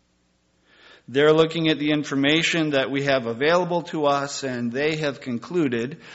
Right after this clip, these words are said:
that there is a real threat to public health, especially to the vulnerable.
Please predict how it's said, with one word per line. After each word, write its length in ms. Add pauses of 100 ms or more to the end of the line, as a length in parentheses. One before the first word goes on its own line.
(260)
that 220
there 240
is 280
a 100
real 440
threat 440
to 100
public 440
health, 380
especially 760
to 140
the 120
vulnerable. 560